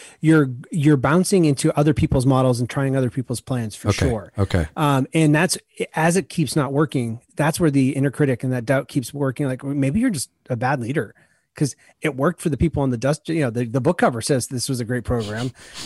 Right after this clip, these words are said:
Speaker 1: The, the, the testimonials say that this person's an amazing person or the system's an amazing system, and it's not working for you or your organization.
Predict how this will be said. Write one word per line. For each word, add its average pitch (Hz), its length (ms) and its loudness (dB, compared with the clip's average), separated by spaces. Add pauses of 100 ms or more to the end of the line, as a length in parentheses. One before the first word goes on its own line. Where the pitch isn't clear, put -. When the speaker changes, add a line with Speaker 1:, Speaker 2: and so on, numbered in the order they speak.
Speaker 1:
The, 156 260 8
the, 160 200 4
the 143 100 2
testimonials 156 720 6
say 139 160 2
that 127 140 0
this 127 100 -2
person's 135 380 0
an 131 80 0
amazing 127 340 -2
person 131 300 -4
or 123 80 -2
the 120 80 -4
system's 123 420 -4
an 127 60 -2
amazing 120 340 -2
system, 131 400 -4
and 127 80 -2
it's 123 140 -4
not 143 140 -2
working 131 260 -4
for 135 100 -6
you 131 180 0
or 123 80 0
your 139 200 -2
organization. 113 640 -6